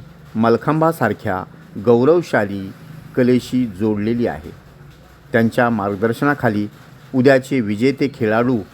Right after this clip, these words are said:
व सजग नागरिक घडत आहेत, याचा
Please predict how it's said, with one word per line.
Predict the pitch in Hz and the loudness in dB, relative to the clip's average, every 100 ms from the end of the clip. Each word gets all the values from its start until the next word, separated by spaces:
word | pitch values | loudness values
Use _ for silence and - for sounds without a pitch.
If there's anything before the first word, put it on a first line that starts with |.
| - - - - | -20 -20 -20 -2
व | 117 120 113 - | 2 4 2 -2
सजग | 107 131 147 | 0 0 0
नागरिक | 107 98 98 117 120 - - - - - - 101 | -4 -4 -2 -2 -2 -4 -20 -20 -20 -20 -18 -2
घडत | 123 127 123 | 2 4 2
आहेत, | 80 71 - - - - - - - - - 113 | -6 -10 -18 -20 -20 -20 -20 -20 -20 -20 -4 2
याचा | 113 - 127 | 2 4 0